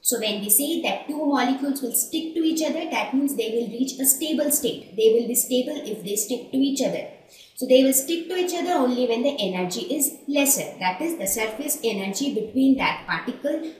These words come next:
and the fluid should be smaller than the sum of the surface energies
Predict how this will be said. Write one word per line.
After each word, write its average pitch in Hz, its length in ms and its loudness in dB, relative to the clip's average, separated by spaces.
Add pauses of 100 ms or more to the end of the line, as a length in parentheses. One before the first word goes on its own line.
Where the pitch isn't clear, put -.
(120)
and 170 180 -4
the 185 80 -4
fluid 269 720 4
should 185 240 0
be 196 80 0
smaller 262 500 4
than 165 180 0
the 185 80 -2
sum 294 480 0
of 202 180 -4
the 190 80 0
surface 185 420 -2
energies 156 680 -4